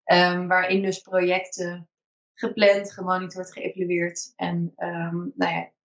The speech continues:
dat erop wordt gereflecteerd. En in die cyclus wordt steeds meer ook datagedreven gewerkt.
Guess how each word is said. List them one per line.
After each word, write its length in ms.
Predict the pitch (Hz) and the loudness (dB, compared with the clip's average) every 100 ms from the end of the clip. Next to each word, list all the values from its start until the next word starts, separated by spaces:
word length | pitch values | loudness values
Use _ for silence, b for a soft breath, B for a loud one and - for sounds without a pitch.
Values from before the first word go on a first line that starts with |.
| _ | _
dat 420 | 180 170 - - _ _ _ | 2 2 -4 -16 _ _ _
erop 400 | - 180 180 175 | 4 4 4 -2
wordt 380 | 180 180 - - | -2 -2 -4 -8
gereflecteerd. 1000 | 190 180 190 214 208 226 226 294 - _ _ _ _ | -4 -2 0 0 -4 0 2 2 0 _ _ _ _
En 320 | - 180 185 | 2 4 4
in 160 | - 208 | 2 0
die 120 | 202 | 2
cyclus 580 | - 247 240 226 226 - | 2 0 2 0 0 -2
wordt 260 | 185 190 - | 2 2 2
steeds 420 | - 185 196 - | 2 4 4 0
meer 400 | 196 196 196 190 | 0 2 4 4
ook 340 | 180 185 - | 2 0 -2
datagedreven 840 | 175 180 180 170 - 165 165 165 180 | 0 0 0 -2 -4 -6 -4 -4 -6
gewerkt. 580 | 170 170 147 151 - | 2 4 4 0 -12